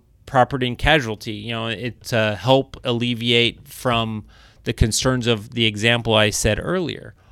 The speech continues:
or to fund a long-term care coverage. Obviously, that might, will cost more than three or four hundred dollars a month, but it can fund a portion of it just by refinancing. So you can use money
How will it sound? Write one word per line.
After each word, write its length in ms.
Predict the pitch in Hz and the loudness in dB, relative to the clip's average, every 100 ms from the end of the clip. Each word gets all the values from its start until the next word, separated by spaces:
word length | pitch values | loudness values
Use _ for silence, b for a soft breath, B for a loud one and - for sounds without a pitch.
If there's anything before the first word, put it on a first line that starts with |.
| b b - | b b 2
or 260 | 131 135 | 6 6
to 220 | 131 - 139 | 4 0 0
fund 400 | - 113 113 - | 2 2 2 0
a 100 | 139 | 0
long-term 580 | 123 175 233 - 117 107 | 2 2 0 -4 -8 -6
care 200 | 107 107 | -6 -6
coverage. 480 | - 107 - - 110 | -6 -6 -6 -12 0
Obviously, 640 | 123 120 123 117 131 120 | 4 4 2 -2 -2 -2
that 300 | 113 123 117 | 0 0 -2
might, 400 | 120 110 107 - _ _ _ - - | -4 0 0 -2 _ _ _ -18 -8
will 280 | 117 113 | -4 -4
cost 360 | 104 120 107 - | -2 -2 -2 -4
more 220 | 104 104 | -8 -8
than 180 | 104 104 | -10 -12
three 260 | - 113 104 | -10 -6 -4
or 60 | |
four 220 | 104 - 107 | -4 -4 -2
hundred 200 | 107 101 | -2 -2
dollars 340 | 104 104 101 | -2 -4 -6
a 40 | |
month, 340 | 110 143 - - | -6 -6 -6 -2
but 240 | 110 131 - - | -2 -2 -4 -12
it 200 | 120 123 | -8 -8
can 180 | 147 131 | -8 -8
fund 300 | - 113 123 | -6 -4 -4
a 40 | |
portion 440 | - 233 - - | 2 2 2 -2
of 120 | 90 - | -10 -14
it 160 | - B B B B B | -16 B B B B B
just 240 | 123 - | 0 4
by 160 | 120 113 | 4 4
refinancing. 840 | 113 104 131 123 101 123 - - | 2 0 0 0 0 -8 -10 -8
So 120 | - | -4
you 120 | 113 | -4
can 180 | 107 117 | -4 -6
use 340 | 120 135 127 110 | 0 0 0 -4
money 460 | 117 120 113 107 | -4 -2 -4 -6